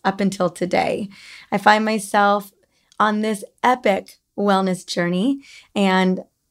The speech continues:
I'm grateful for that because I know that I can relate to a lot of the issues and health conditions that women are dealing with today. I feel like I've walked in your shoes in that way.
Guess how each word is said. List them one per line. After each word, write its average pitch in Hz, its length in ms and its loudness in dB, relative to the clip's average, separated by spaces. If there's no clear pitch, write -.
I'm 214 200 2
grateful 262 460 2
for - 160 -6
that 202 320 0
because 202 400 -2
I 202 120 -4
know 208 260 0
that 220 100 -2
I 202 80 2
can 196 180 -6
relate 190 380 0
to - 100 -6
a 202 40 0
lot 196 160 4
of 202 80 2
the 196 200 -2
issues 240 480 0
and 185 140 0
health 208 220 0
conditions 208 580 -2
that 190 220 0
women 208 400 0
are 196 80 2
dealing 208 340 2
with 202 220 0
today. 202 400 2
I 220 80 -2
feel 208 160 0
like 202 100 -2
I've 185 220 -2
walked 202 420 0
in 202 160 -2
your 190 160 -2
shoes 190 440 -4
in 190 160 -4
that 180 180 -4
way. 190 320 -2